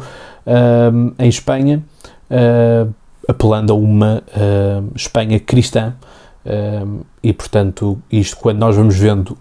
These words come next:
o Partido Socialista, eh, fazendo também cada vez, eh, mais movimentações anticlericais, eh, na, na Espanha,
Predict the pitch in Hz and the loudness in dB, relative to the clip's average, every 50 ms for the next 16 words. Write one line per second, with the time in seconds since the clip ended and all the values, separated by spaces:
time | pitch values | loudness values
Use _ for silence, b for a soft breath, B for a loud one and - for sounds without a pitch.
0 | _ _ 113 107 104 101 - _ 104 98 - 104 95 - - - 113 104 107 101 | _ _ 0 0 0 0 -2 _ -4 -2 -2 -4 -4 -4 -4 0 2 2 2 2
1 | - - - 107 B B B B B B B B B - 107 104 101 98 98 92 | 0 -2 -6 -6 B B B B B B B B B -2 0 2 2 0 0 0
2 | - - 107 95 104 101 92 - 117 101 104 104 104 101 98 - - 110 98 98 | -2 -2 0 0 0 -2 0 -2 0 0 0 0 0 -2 -4 -2 -2 -2 0 0
3 | 95 98 104 101 101 98 - - - 107 104 98 95 95 98 101 101 98 95 - | 0 0 0 0 0 -2 -4 -8 -6 -4 -2 -2 -2 -2 -2 0 -2 -2 2 2
4 | 131 131 123 113 117 113 107 - 104 - 120 107 98 - - 131 120 139 - - | 4 4 4 4 2 0 0 0 0 0 0 -2 -2 -2 -2 0 0 0 0 -2
5 | 110 101 101 - 117 107 107 113 - - B B B B B B B B _ 107 | -2 -2 0 0 0 0 0 -2 -8 -12 B B B B B B B B _ -2
6 | 104 101 101 101 98 98 98 101 101 101 104 101 98 101 101 101 107 113 - - | 0 0 0 0 0 0 -2 -2 -2 0 0 0 -2 -2 -2 0 0 -2 0 -2
7 | 139 139 147 151 | -2 0 0 -2